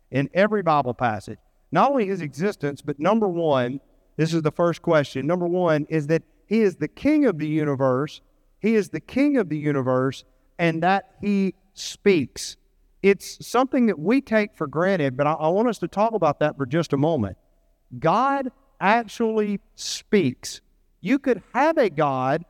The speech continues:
that did not reveal himself, but God chooses to reveal himself. So the whole Bible is predicated not only that there is a sovereign king of the universe, but that that sovereign king of the universe wants to know and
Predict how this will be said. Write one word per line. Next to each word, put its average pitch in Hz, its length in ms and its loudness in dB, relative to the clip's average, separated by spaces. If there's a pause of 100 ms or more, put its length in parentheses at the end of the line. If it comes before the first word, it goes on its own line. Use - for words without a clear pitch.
(220)
that 160 260 -2
did 226 180 0
not 220 340 0
reveal 170 600 0
himself, 127 680 2
but 147 300 -2
God 185 400 0
chooses 226 760 0
to 208 180 0
reveal 156 600 0
himself. 113 580 -2 (340)
So 202 180 0
the 180 140 2
whole 262 240 2
Bible 202 580 0
is 143 100 -2
predicated 156 840 0 (260)
not 202 260 4
only 294 240 -2
that 185 180 -6
there 208 160 0
is 170 120 -4
a 147 80 -2
sovereign 208 540 0
king 214 240 0
of 160 100 -2
the 139 80 -2
universe, 170 560 0
but 165 280 -2
that 220 260 0
that 240 220 0
sovereign 170 400 0
king 175 260 0
of 151 60 -2
the 147 80 -6
universe 165 460 2 (260)
wants 180 600 0
to - 160 -2
know 185 600 0
and 160 280 -4